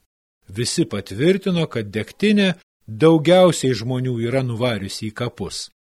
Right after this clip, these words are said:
Be jos šimtai dar ir šiandien būtų gyvenę.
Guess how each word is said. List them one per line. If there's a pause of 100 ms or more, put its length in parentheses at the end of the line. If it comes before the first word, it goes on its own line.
(320)
Be
jos
šimtai
dar
ir
šiandien
būtų
gyvenę.